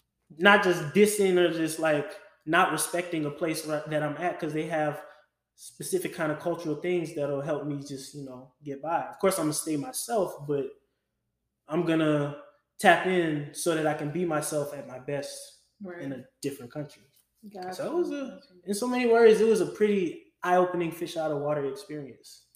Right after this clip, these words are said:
Speaker 2: I like that.
Speaker 1: Yeah.
Speaker 2: I like that. Okay, so it's not Igbo, it's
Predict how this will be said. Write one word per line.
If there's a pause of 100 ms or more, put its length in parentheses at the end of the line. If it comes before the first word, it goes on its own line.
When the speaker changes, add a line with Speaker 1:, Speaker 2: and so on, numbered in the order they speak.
(100)
Speaker 2:
I
like
that.
Speaker 1:
Yeah. (360)
Speaker 2:
I
like
that.
Okay,
so
it's
not
Igbo,
it's